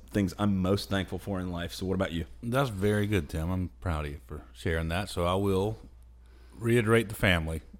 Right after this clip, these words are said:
Speaker 2: Uh, luckily, both my parents are still alive, both facing health issues, but they still get to know the grandkids. And wife, honestly, Kristen, uh,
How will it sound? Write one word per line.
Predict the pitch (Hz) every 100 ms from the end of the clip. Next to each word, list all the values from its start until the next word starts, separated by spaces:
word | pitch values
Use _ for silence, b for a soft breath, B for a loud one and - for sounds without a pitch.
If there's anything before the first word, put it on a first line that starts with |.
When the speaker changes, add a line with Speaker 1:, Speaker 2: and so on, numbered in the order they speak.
| -
Speaker 2:
Uh, | 87 78 76 71 87 - - - - b b b b -
luckily, | 117 101
both | 82 87 80
my | 82
parents | 78 85 82
are | -
still | 87 78
alive, | 80 76
both | 85 82
facing | - 90 85 76
health | 87 90 80
issues, | 76 80 87
but | 98 82 80 - b b b b b -
they | 85
still | - 107 92 90 82
get | 104 110
to |
know | 123 117
the | 107
grandkids. | 113 110 - 117 135
And | 117 92 - B B B B B
wife, | 92 110 123 - - -
honestly, | 107 107 - 127
Kristen, | 117 107 104 120 120
uh, | 85 80 82 78